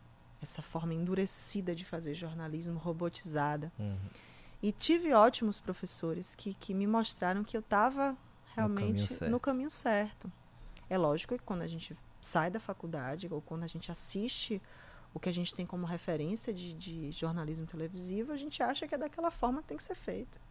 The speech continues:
Speaker 1: Aquela pessoa que só tá ali lendo a notícia e você não dá a cor que a notícia merece, a cor que o fato merece.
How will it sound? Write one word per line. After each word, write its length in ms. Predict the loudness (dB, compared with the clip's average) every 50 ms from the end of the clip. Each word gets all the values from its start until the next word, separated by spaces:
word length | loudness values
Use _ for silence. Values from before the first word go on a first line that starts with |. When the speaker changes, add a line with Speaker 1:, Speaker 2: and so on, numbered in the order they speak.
| -16 -16 -16 -16 -16 -16 -16 -14 -14 -14 -14 -12
Speaker 1:
Aquela 340 | -8 -6 -4 -2 -2 -2 -4
pessoa 300 | -6 -8 -8 -8 -8 -10
que 140 | -10 -10 -8
só 140 | -6 -6 -4
tá 180 | -2 -2 -2
ali 200 | -2 -2 -2 -4
lendo 340 | -4 -4 -4 -4 -4 -4 -4
a 20 | -6
notícia 560 | -6 -6 -8 -8 -6 -6 -6 -6 -6 -6 -6
e 20 |
você 280 | -4 -6 -6 -2 -2 -2
não 380 | 0 0 0 0 0 0 0
dá 300 | 2 2 4 4 2 0 0 -2
a 100 | -4 -4
cor 420 | -4 4 8 10 10 10 10 6
que 100 | 0 0
a 40 | 0
notícia 420 | 2 0 0 -2 -4 -4 -2 -2 -2
merece, 540 | 0 0 0 -2 -2 -4 -6 -10 -12 -12 -14
a 40 | -10
cor 200 | -6 -4 -4 -2
que 80 | -2 -4
o 40 | -4
fato 380 | 0 4 4 4 4 4 0
merece. 500 | -4 -2 -2 -2 -4 -6 -6 -8 -10 -12